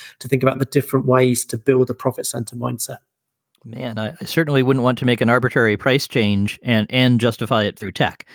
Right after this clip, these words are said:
Speaker 2: There might be a really good reason, you know, we're going to, um, uh, go up against, um, uh, um, tougher competitors, so we're going to, to make a price change to make ourselves look better.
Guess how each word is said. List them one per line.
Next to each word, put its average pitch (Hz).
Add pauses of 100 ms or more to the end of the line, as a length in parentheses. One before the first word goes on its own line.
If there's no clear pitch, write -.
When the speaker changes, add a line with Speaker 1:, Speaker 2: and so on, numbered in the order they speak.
(140)
Speaker 2:
There 120
might 151
be 123
a 117
really 147
good 117
reason, 117
you 85
know, 80
we're 104
going 104
to, 101
um, 95 (360)
uh, 92 (140)
go 110
up 117
against, 110
um, 104 (100)
uh, 101 (240)
um, 104 (100)
tougher 127
competitors, 165
so 151
we're 147
going 139
to, 131
to 143
make 127
a 110
price 123
change 113
to -
make 101 (160)
ourselves 92
look 139
better. 117